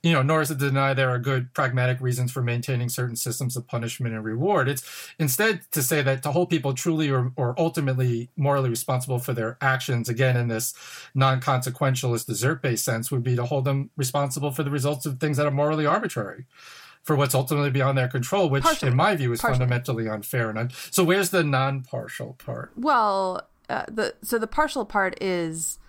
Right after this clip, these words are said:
Speaker 2: I, let's say, you know, Bob was only exposed once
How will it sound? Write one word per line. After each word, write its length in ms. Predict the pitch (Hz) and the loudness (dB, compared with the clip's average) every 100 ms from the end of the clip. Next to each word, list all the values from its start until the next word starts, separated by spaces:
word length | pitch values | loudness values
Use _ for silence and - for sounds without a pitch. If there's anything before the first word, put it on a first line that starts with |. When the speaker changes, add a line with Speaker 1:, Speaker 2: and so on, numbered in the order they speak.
| _ | _
Speaker 2:
I, 520 | 208 202 202 202 196 - | 4 4 4 2 0 0
let's 180 | 220 - | -2 0
say, 360 | 214 190 185 - | 0 2 0 -2
you 60 | 202 | -2
know, 100 | 175 | 0
Bob 240 | 175 202 | 4 2
was 140 | 202 190 | 2 0
only 240 | 190 180 | 0 -2
exposed 800 | 170 - 202 185 175 170 - - - - - | -4 -2 2 2 2 -2 -6 -10 -12 -14 -2
once 520 | 185 196 165 - | 0 2 0 -2